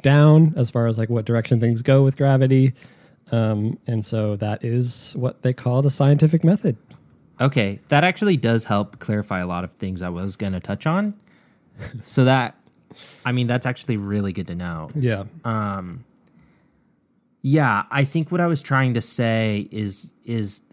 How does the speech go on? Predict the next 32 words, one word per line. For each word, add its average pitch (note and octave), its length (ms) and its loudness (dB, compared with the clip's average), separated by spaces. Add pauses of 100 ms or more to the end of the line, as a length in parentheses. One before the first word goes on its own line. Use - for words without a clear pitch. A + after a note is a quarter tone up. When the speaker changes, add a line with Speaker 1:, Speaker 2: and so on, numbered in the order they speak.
Speaker 2:
is A2 300 -6
that, A2+ 160 -8
well, B2+ 320 -2
and, B2+ 160 -2
and A#2+ 200 -2
also, A2+ 260 -4
I, A2+ 220 -2
I - 40 -4
mean, A2 160 -2
just, G#2 220 -6
like, G#2+ 220 -4
seriously, F#2+ 400 -6
thank F2+ 260 -8
you - 80 -16
for E2 100 -14
telling D#2 300 -12
us - 100 -18
that. - 200 -18 (100)
Speaker 1:
No, C#3+ 140 2
yeah, C3+ 160 0
of G#2+ 100 -6
course, A#2 240 -10
of - 100 -20
course, A2+ 140 -2
Speaker 2:
Um, G#2+ 220 2
Speaker 1:
of F#2+ 60 -6
course, A2 160 -10 (280)
of - 60 -20
course. A2+ 200 -10 (1600)
Speaker 2:
What C3 240 -8
Speaker 1:
Of - 20 4
course. A#2+ 280 0